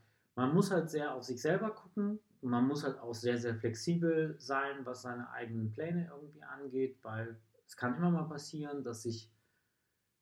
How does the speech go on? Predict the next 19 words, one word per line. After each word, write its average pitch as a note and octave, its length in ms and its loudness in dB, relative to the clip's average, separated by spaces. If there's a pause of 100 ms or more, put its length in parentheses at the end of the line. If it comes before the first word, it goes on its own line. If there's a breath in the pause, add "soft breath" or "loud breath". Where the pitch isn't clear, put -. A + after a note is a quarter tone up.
(280)
einer C3 320 2
auf A2 120 -8
das A2+ 200 -2
Feld C3 200 4
stellt, A2+ 340 2
wo A2 80 0
du G#2+ 120 4
gerade G2+ 320 0
hin F#3 260 2
wolltest. C#3 440 0
Dann G#2+ 180 0
passiert A#2 340 -2
das G#2+ 160 -2
allerdings G2+ 480 -6
nicht G#2 240 -2
aus G#2+ 200 -12
Strategie, A2 580 2
sondern A#2 460 2
weil G#2 420 2